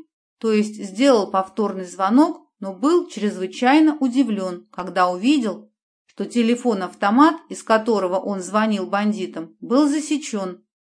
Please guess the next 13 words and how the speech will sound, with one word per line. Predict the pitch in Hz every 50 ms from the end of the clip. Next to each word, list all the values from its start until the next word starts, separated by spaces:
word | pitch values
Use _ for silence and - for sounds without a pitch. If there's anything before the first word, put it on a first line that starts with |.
| _ _ _ _ _ _
Уже | - 220 208 220 262 269
повесив | 269 269 247 247 247 269 247 214 - 226 214 -
трубку | - 294 320 339 349 349 - - - -
и | - - 214
покидая | 214 - 254 - - 269 226 226 247 240 233 233
место, | 247 277 302 349 330 - - - 165 -
с | - -
которого | - 233 233 226 269 254 233 214 208 208
он | 220 214 233 226 226
связывался | 214 - 220 247 233 220 208 190 190 190 185 185 185 - 202
с | -
посредником, | - 240 240 240 - 240 240 220 202 - 180 170 160 - 160 160 - _
увидел, | - 247 294 294 254 254 247 226 202 208 196 190 -